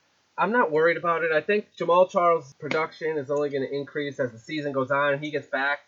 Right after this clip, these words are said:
to, you know, where he's been. This is kind of his first game back. Last week, he only had, what, two carries? This week, he kinda got back into the swing of things, both on rushing and receiving. I think you're, you're solid both, but I think by the next two, three weeks, Jamal Charles is gonna be the man there.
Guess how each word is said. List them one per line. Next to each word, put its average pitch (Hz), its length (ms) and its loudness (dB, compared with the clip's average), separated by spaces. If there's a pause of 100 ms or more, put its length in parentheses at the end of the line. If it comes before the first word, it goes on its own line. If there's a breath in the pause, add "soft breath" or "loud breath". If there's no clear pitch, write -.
(120)
to, 131 260 -2
you 135 80 -6
know, 127 100 -2
where 139 180 2
he's 131 120 -2
been. 135 260 -4
This 151 200 -8
is 135 220 -12 (880)
kind 381 200 6
of 285 60 6
his 175 160 -2
first 165 300 6
game 151 220 2
back. 147 380 0
Last 175 320 0
week, 160 260 -10 (180)
he 147 80 -6
only 143 180 0
had, 127 240 -2
what, 135 240 -6
two 139 140 -12
carries? 139 480 2
This - 200 -14
week, 151 200 -14
he - 60 -20 (120)
kinda 139 140 -2
got 135 180 0
back 143 240 -2
into 135 140 -4
the 131 60 -4
swing 151 320 -2
of 139 80 -2
things, 139 260 -4
both 160 300 -2 (140)
on 143 280 0 (200)
rushing 151 600 -6
and 147 100 -6
receiving. 147 480 -8 (160)
I 190 80 -4
think 320 240 -8
you're, 175 260 -2
you're 151 140 -2
solid 151 420 0
both, 131 300 0
but 127 140 -2
I 135 80 -2
think 220 260 -2 (160)
by 147 140 -2
the 139 160 -4 (160)
next 262 320 2
two, 220 140 -4
three 185 260 0
weeks, 147 420 -4
Jamal 147 300 2
Charles 127 260 0
is 113 80 -20
gonna 113 120 -10
be 110 60 -8
the 107 40 -8
man 104 180 -10
there. 90 160 -18